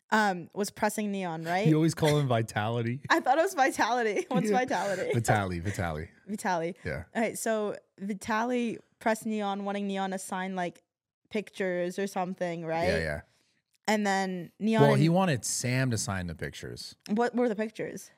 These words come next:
Speaker 2: Pictures of Sam that she sold on her OnlyFans.
Speaker 1: <gasps> I didn't know that.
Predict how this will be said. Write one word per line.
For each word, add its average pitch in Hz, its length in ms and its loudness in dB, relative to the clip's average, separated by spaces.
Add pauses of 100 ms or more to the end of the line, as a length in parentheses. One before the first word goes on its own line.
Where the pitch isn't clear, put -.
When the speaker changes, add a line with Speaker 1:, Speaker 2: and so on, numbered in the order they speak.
(120)
Speaker 2:
Pictures 101 340 0
of 90 220 -4
Sam 87 640 -2 (760)
that 90 120 -6
she - 120 -10
sold 87 280 -4
on 80 60 -8
her 80 100 -8
OnlyFans. 73 580 -10 (220)
Speaker 1:
<gasps> - 200 -20
I - 800 -16
didn't - 200 -20
know - 60 -20 (120)
that. - 380 -20